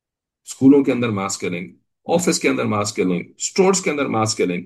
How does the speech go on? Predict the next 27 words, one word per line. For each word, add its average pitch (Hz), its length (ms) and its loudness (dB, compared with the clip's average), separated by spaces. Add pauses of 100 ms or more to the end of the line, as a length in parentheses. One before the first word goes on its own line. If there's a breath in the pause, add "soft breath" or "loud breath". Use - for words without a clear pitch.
(420)
तो - 80 -4
अब 202 200 0
ये 233 160 2
बंदा 196 300 2
जो 175 160 2
है 156 140 0
वो 170 180 0
जो 175 140 0 (160)
आके 156 260 -4
इस - 260 -6
तरीके 143 420 -2
से 143 120 -8
लोगों 131 220 -4
को 135 80 -4 (140)
कत्ल 180 240 -4
करके 131 400 -4
चला 120 260 -4 (1080)
या 104 180 0
खुद 143 220 2
अपने 127 200 0
आप 117 160 0
को 113 80 -2
फिर 117 100 -4
मार 80 220 -4
देता - 220 -14
है, 67 60 -8
पर - 120 -16